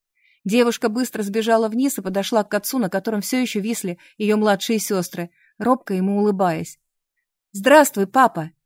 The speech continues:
и, переведя взгляд на старшую сестру, добавила: «Добро пожаловать домой, Азалия!»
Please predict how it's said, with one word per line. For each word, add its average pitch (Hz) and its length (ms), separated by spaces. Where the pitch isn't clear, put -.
и, 185 100
переведя 220 420
взгляд 202 380
на 190 100
старшую 196 400
сестру, 233 380
добавила: 175 560
«Добро 220 340
пожаловать 269 540
домой, 220 460
Азалия!» 202 640